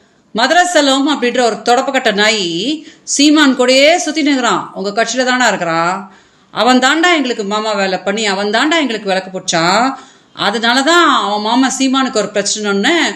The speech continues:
போன வருஷம் கதறின்னு என்கிட்ட ஓடி வந்தான். "அக்கா, உங்க வீட்டுக்காரரை விட்டு கொடுக்காதீங்க அக்கா, நான் இருக்கேன்க்கா" அப்படின்னு தானா வரல. ஐம்பதாயிரம் ரூபாய் மாசம் மாசம் கொடுத்துறேன்னு சொல்லுன்னு சொல்லிட்டு சீமான் சொல்லி அவன் மாமா வேலை பண்றதுக்கு வந்தான்.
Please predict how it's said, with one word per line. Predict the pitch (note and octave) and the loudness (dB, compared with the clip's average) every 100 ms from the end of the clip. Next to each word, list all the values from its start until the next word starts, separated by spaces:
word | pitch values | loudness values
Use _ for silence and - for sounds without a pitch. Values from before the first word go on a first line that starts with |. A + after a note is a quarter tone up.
| - - _ - | -10 -20 _ -4
போன | B3 C#4 C#4 | 0 2 2
வருஷம் | C4 C4+ D#4 | 0 0 -2
கதறின்னு | B3+ B3 C4+ D4+ D4 | 0 0 0 0 0
என்கிட்ட | A#3 A#3 | -2 -2
ஓடி | G#3 G#3+ | -2 -2
வந்தான். | G#3 G3 F#3 D#3+ - | 0 0 0 -4 -6
"அக்கா, | F3+ C4+ D4+ B3+ E3+ D#3+ - | -4 0 2 2 -2 -6 -6
உங்க | G3+ | -2
வீட்டுக்காரரை | G3 B3+ - C#4 A#3+ G3+ | 0 0 0 0 0 0
விட்டு | G3 C4+ | -2 -4
கொடுக்காதீங்க | C4+ A#3+ G#3 F#3+ F3+ | -4 -2 -4 -4 -8
அக்கா, | F#3 F3+ G#3+ C#4+ D#4 - - | -2 2 4 2 -2 -10 -18
நான் | - A3 A#3 C#4 C4+ | -4 0 2 2 -2
இருக்கேன்க்கா" | C4+ D#4 C#4+ A3 G#3 A3+ D#4+ B3+ | 0 0 0 2 2 2 0 -2
அப்படின்னு | G#3+ C4 C4+ B3 D4 F#4 - - _ _ - | -2 0 2 2 2 0 -4 -20 _ _ -2
தானா | A#3 D4 E4+ D4 | 0 2 2 2
வரல. | C#4 D#4 B3 E3+ C3 - _ _ _ - | 2 2 2 0 -6 -14 _ _ _ -4
ஐம்பதாயிரம் | A3+ A#3+ A#3+ | 0 2 0
ரூபாய் | A#3+ D#4+ | 2 2
மாசம் | C4 C4+ C4+ | 2 2 0
மாசம் | C4+ D4+ C#4+ | -2 -2 -4
கொடுத்துறேன்னு | B3+ B3 B3+ B3 | -4 -2 -2 0
சொல்லுன்னு | A3+ A3+ G#3+ | 0 0 0
சொல்லிட்டு | A3 G#3+ | -2 -2
சீமான் | C#4 C4+ B3 B3+ | -2 -2 0 -2
சொல்லி | - A#3 C4 E4+ | -2 -2 0 0
அவன் | C#4+ A3 | 0 0
மாமா | G#3+ G#3+ | -2 -4
வேலை | G3 F3 F3 | -4 -4 -6
பண்றதுக்கு | E3+ D#3 | -6 -6
வந்தான். | D#3+ E3 E3+ D#3+ | -6 -4 -4 -6